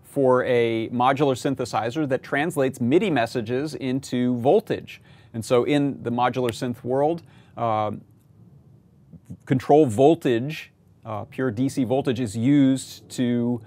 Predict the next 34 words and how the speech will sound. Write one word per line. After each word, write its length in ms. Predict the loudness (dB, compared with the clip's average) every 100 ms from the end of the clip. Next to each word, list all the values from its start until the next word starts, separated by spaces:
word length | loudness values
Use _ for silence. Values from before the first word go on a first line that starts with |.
| -16 -20 -4
uh, 180 | -2 -2
change 460 | -2 0 0 0 0
lots 320 | 2 2 2
of 80 | -6
different 280 | -6 -8 -4
parameters, 340 | -2 -2 -6
including, 380 | -6 -8 -8 -12
including 320 | -6 -4 -4
the 80 | -6
pitch 320 | -4 -4 -2
of 100 | -6
things, 560 | -4 -2 -2 -4 -6 -8
the 260 | -8 -8 -14 -20 _
modulation 600 | -2 0 2 2 2 0
of 100 | -4
things, 580 | -4 -4 -2 -4 -6 -10 -20 -20 -6
uh, 300 | 0 2 0
whether 280 | 2 2 2
we 80 | 0
hear 160 | 0
something 320 | 0 -2 -2
or 60 | -2
not 360 | 0 2 0 -2
through 240 | -6 -6
a 40 |
gate 500 | -4 -2 -2 -4 -10 -14
on 180 | -10 -8
and 100 | -2
off 280 | -2 -2 -6
or 60 | -8
triggering 460 | -6 -4 -4 -6
things. 240 | -6 -6 -4
So, 240 | -4 -4 -10 -20 _ -4
um, 400 | 0 2 0